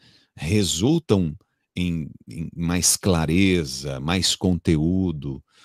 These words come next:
O ouvir, o saber ouvir, não é só o formato de ouvir e s-,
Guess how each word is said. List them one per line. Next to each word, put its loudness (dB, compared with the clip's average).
O 2
ouvir, 8
o 2
saber 4
ouvir, 0
não 0
é 4
só 0
o 0
formato 0
de 0
ouvir 2
e 2
s-, -4